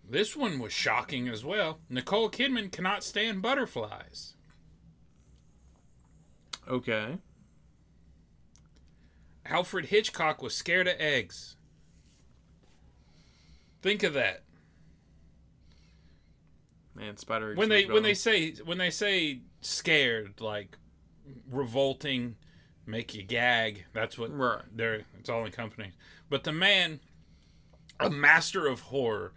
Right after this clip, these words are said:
Speaker 1: a guy who redefined the genre, that at the time when Psycho came out, like, nobody'd seen any scarier shit than that.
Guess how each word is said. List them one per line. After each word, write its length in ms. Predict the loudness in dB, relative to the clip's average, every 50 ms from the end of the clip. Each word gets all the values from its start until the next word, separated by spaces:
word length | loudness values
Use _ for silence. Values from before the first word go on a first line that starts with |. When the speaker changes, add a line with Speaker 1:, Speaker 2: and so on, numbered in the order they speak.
| -18 -20 -20 -16 -10
Speaker 1:
a 100 | -6 -4
guy 280 | 2 6 6 8 6 6
who 140 | 4 -2 -4
redefined 760 | -2 -2 -2 -2 -2 -2 -4 -2 0 2 4 4 2 2
the 80 | -2 -4
genre, 600 | -2 0 2 2 2 2 2 0 -4 -6 -8 -10 -16 -20 -20 -20 -20 -20 -12 -4
that 280 | 0 2 4 2 2 0 0
at 140 | -2 0 0
the 80 | -2
time 560 | -4 0 4 6 6 8 8 6 4 4 2
when 140 | 0 -2 -2
Psycho 360 | 0 2 2 2 2 0 -4
came 280 | -6 -4 -4 -2 0 0
out, 260 | 0 0 0 -2 -2
like, 280 | -4 -4 -4 -4 -4 -4
nobody'd 460 | -2 2 2 2 2 2 -2 -4 -4
seen 260 | -6 -6 -6 -4 -4 -4
any 160 | -4 -4 -4
scarier 540 | -6 -4 -2 0 2 2 2 0 -2 -4 -4
shit 280 | -4 -2 -2 -4 -4 -6
than 120 | -10 -10
that. 220 | -10 -10 -10 -12